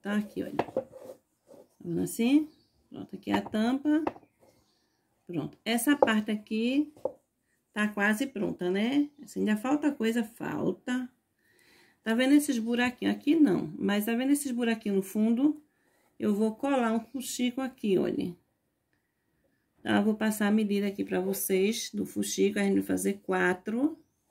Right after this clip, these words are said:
Quatro fuxicos, já tem três adiantado.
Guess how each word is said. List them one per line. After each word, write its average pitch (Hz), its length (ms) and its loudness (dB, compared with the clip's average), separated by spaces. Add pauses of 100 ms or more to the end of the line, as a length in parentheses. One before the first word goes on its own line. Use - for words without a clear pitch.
(1300)
Quatro 214 400 0
fuxicos, 214 380 -4
já 196 120 2
tem 214 180 -2
três 226 380 2
adiantado. 214 920 -2